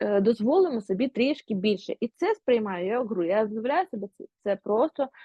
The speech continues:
у своєму блокноті. А там як буде. Отак. От такий ідеальний настрій. Тобто я собі дозволяю, я собі пишу,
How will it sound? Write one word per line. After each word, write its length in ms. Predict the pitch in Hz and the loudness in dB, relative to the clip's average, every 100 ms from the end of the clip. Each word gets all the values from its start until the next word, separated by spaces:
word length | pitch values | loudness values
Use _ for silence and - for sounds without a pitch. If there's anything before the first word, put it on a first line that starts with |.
| - 190 | -18 -16
у 40 | |
своєму 460 | - 202 220 262 220 | -4 0 2 2 0
блокноті. 720 | 196 226 208 175 160 - - - _ | 2 0 0 -4 -4 -6 -10 -14 _
А 80 | 185 | -8
там 320 | - 302 403 - - _ - | 0 0 0 -4 -20 _ 2
як 220 | 214 196 | 4 4
буде. 380 | 175 190 - - _ | 4 2 2 -10 _
Отак. 320 | 208 151 131 _ _ | -2 -2 -2 _ _
От 140 | 247 | -2
такий 360 | - 294 359 247 | 0 2 2 0
ідеальний 520 | - 233 214 214 220 208 | 2 2 4 2 0 -2
настрій. 420 | 180 170 - - | -4 -6 -12 -2
Тобто 240 | 202 - | -2 2
я 120 | 220 240 | 2 2
собі 200 | 320 403 | 4 6
дозволяю, 520 | 349 370 349 - 302 | 6 8 8 8 8
я 120 | 262 | 6
собі 200 | 269 247 | 4 2
пишу, 480 | - 294 - 381 | 2 -2 4 4